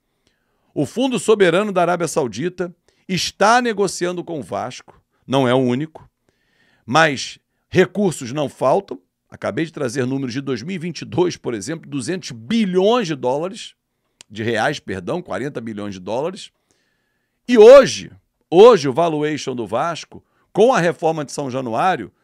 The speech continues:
a empresa Vasco da Gama saf irá ultrapassar um bilhão de reais. Se eles têm administrando mais duzentos bilhões de reais, você acha que vai ser problema pegar o Vasco?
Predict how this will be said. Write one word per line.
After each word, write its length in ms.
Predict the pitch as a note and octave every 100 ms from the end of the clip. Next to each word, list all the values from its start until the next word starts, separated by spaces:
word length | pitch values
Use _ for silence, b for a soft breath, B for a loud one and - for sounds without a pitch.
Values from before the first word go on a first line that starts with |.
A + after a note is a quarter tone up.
| _
a 140 | - D3+
empresa 520 | D3 - D#3+ G#3 C#3+
Vasco 240 | D3 D3
da 60 | D3+
Gama 280 | C3+ C3+ A#2
saf 420 | - E3 F#3+ - b b
irá 260 | F#3+ G3
ultrapassar 720 | A3+ A3 G3+ F3 C3+ G3 E3+ -
um 120 | A3
bilhão 420 | A3 A#3 F#3+ A3+
de 80 | G#3+
reais. 500 | F#3 F#3+ D3+ B2+ - _ _ _ _ _ _ _ _ _ _ _ _
Se 180 | -
eles 260 | G3 G#3+ E3
têm 400 | F#3 E3+ A#2 D#2+ _ _ -
administrando 720 | C#3+ E3+ G3 D#3 - F3 E3
mais 180 | F3+
duzentos 480 | D#3 E3 B2+ F3+ -
bilhões 720 | C3+ B2+ A3 G3 F#3 G3+ G#3
de 80 | C#3
reais, 520 | D3 D3 F#3+ F3 - _ _ _ _ _ _ _ _ _
você 160 | _ C#3
acha 160 | D3 -
que 60 |
vai 60 | C#3
ser 180 | D3 C3
problema 560 | B2 G#2+ C#3 B2 C#2 _ _ _ _ _ _ _ _ _ _ _ _
pegar 340 | B2+ G#2+ B2+
o 60 | A2
Vasco? 500 | A2+ B2+ - _